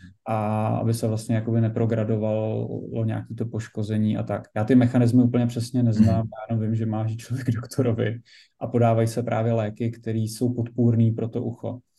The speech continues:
Speaker 1: Ono
Speaker 2: Mhm.
Speaker 1: totiž v té kochle, tam jsou takové vlásečky a ty se tím hlukem můžou, eh, poškodit a vlastně oni, když se poškodí, oni nemají regenerační schopnost.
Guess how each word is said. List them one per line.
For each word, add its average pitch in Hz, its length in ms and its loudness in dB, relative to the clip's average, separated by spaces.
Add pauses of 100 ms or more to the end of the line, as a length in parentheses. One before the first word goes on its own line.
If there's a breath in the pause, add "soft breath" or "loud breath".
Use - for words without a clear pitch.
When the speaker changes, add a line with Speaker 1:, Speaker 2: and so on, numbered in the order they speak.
(160)
Speaker 1:
Ono 123 100 2
Speaker 2:
Mhm. - 100 6
Speaker 1:
totiž 139 180 0
v - 140 -20
té - 160 -2
kochle, 127 540 2
tam 123 280 0
jsou 123 160 -8
takové 123 340 -4
vlásečky 131 800 -4 (440 loud breath)
a 120 340 2
ty 120 100 -2
se 120 140 -4
tím 127 160 0
hlukem 123 340 2
můžou, 117 560 0
eh, 101 280 -6
poškodit 143 600 -4 (580 soft breath)
a 113 100 4
vlastně 117 380 4
oni, 120 160 4
když 120 160 4
se 131 100 -2
poškodí, 123 480 0
oni 123 180 0
nemají 120 500 2
regenerační 117 640 0
schopnost. - 540 -8